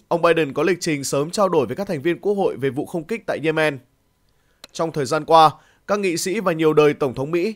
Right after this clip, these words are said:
đã tranh luận về ý nghĩa của một số từ trong nghị quyết này, bao gồm thứ được coi là thù địch. Ông Brian Finucane, cố vấn cấp cao tại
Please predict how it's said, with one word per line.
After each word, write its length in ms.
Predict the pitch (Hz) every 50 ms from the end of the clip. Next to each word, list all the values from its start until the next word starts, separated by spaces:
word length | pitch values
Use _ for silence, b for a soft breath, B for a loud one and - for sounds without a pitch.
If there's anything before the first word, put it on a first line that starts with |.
| _ -
đã 180 | 131 127 135
tranh 260 | 185 - - 220 202 196
luận 240 | 190 170 - -
về 120 | 131 143 143
ý 140 | 139 147 151
nghĩa 240 | 165 175 180 180
của 140 | 220 - 160
một 140 | 127 120 123
số 220 | 120 - 143 139 139
từ 200 | 190 175 151 143
trong 200 | 135 - 160 165
nghị 100 | 165 139
quyết 200 | - - 208 214
này, 260 | 180 156 135 123 113 - b b b b b b b
bao 160 | b 151 180 185
gồm 240 | 165 170 151 143
thứ 200 | 131 - 147 160
được 200 | 175 226 190 -
coi 220 | - 180 180 175 160
là 80 | 139 123 -
thù 160 | - 143 139
địch. 200 | 135 143 131 - _ _ _ _ _ _ _ _ _ _ _ _ _ -
Ông 260 | - 170 175 170 143
Brian 340 | 160 175 170 170 165 156 147 -
Finucane, 520 | - 175 170 175 165 170 190 180 170 160 147 - _ _ _ _
cố 120 | - 156 156
vấn 140 | 165 175 175
cấp 140 | 247 247 247
cao 200 | 226 202 190 190 185 -
tại 160 | 180 131 107